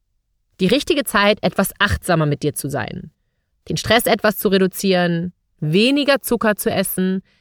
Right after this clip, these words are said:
keine harten hit-Trainings zu absolvieren und mehr Ballaststoffe und Proteine zu verzehren. Das ist wirklich super, super wichtig. Und das machen die wenigsten Frauen bisher.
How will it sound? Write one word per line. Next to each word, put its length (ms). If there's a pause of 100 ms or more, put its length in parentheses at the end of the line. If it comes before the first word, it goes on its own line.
(140)
keine 520
harten 320
hit-Trainings 640
zu 100
absolvieren 800 (260)
und 220
mehr 180
Ballaststoffe 640
und 180
Proteine 540
zu 120
verzehren. 720 (1700)
Das 140
ist 160
wirklich 400
super, 640
super 440
wichtig. 540 (460)
Und 120
das 120
machen 240
die 240
wenigsten 500
Frauen 360
bisher. 420